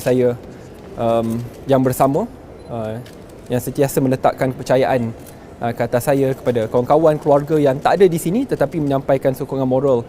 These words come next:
di luar. Saya terhutang budi dan kalian semualah yang mengingatkan saya mengapa, uh, perjuangan ini perlu diteruskan walau sesukar, sesakit mana pun. Realitinya saya hanya sekadar kenderaan,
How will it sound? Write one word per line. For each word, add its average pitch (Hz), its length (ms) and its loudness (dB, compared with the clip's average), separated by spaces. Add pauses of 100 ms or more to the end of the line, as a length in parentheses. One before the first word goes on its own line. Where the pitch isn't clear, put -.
(320)
di 139 80 0
luar. 135 240 4
Saya 151 160 0
terhutang 151 400 2
budi 123 240 0
dan 120 160 0
kalian 131 320 2
semualah 156 400 0
yang 123 240 2 (480)
mengingatkan 143 560 2
saya 151 240 2
mengapa, 147 560 2 (560)
uh, 127 80 -2
perjuangan 139 400 2
ini 151 160 0
perlu 143 160 0
diteruskan 160 720 2 (280)
walau 135 340 4
sesukar, 170 600 2
sesakit - 480 -4
mana 147 320 2
pun. 247 240 2 (500)
Realitinya 143 560 2
saya 135 240 0
hanya 139 320 0
sekadar 131 400 2
kenderaan, 139 480 2